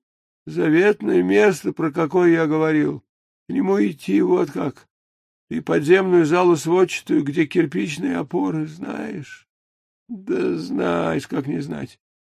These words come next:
Там за правой крайней опорой,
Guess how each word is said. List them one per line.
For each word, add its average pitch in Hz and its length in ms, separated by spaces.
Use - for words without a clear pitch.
Там 196 320
за 160 160
правой 180 420
крайней 180 420
опорой, 151 680